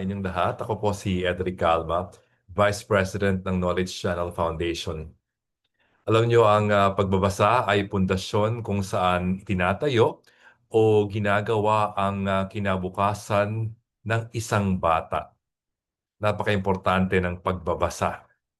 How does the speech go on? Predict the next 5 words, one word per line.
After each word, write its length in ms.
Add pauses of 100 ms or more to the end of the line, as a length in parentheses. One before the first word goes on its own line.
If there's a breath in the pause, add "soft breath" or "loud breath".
(160)
Ito 320
ang, 240
ah, 560 (560)
ah, 640 (160)
muog 560